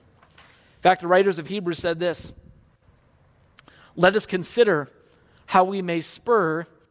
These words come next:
or in the King James it says provoke, "how we may provoke one another towards love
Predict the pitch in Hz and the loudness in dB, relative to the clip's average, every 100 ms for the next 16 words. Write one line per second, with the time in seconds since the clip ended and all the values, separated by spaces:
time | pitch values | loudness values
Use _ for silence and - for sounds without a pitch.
0 | - 175 170 220 208 165 185 190 156 160 | -2 0 0 0 0 2 2 2 0 -2
1 | 165 143 - 143 160 143 - - - - | 0 0 -2 0 2 0 -4 -20 -20 -2
2 | 180 185 185 180 180 185 156 131 220 247 | -2 0 0 -2 -2 -8 -2 4 6 4
3 | 185 175 165 160 165 160 - 151 135 143 | -2 -4 -2 -2 -2 -6 -8 -8 -8 0
4 | 170 190 214 226 | 4 4 2 0